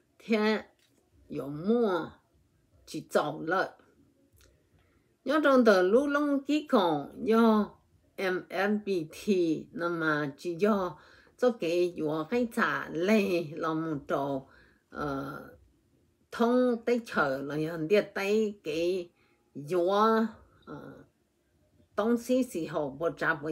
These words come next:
杂，诶，有我老中的gió，我老要哩，呃，private，诶，给我的呢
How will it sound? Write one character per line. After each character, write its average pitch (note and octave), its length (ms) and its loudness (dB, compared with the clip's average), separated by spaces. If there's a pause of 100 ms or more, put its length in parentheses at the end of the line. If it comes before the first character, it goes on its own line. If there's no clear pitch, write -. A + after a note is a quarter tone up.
(120)
杂， D3 340 -2 (500)
诶， D3+ 240 -4
有 D3+ 280 -2
我 F#3 240 4
老 E3 340 0
中 E3+ 280 -2
的 D#3+ 160 2
gió， D3 640 -4
我 D3 340 -8
老 D3 300 -6
要 F3 560 0
哩， D#3 480 -4 (560)
呃， - 80 -18 (220)
private， G#3+ 880 4 (1080)
诶， D3+ 600 -6 (160)
给 G3+ 500 4
我 E3 220 0
的 D#3 180 0
呢 D#3 540 -2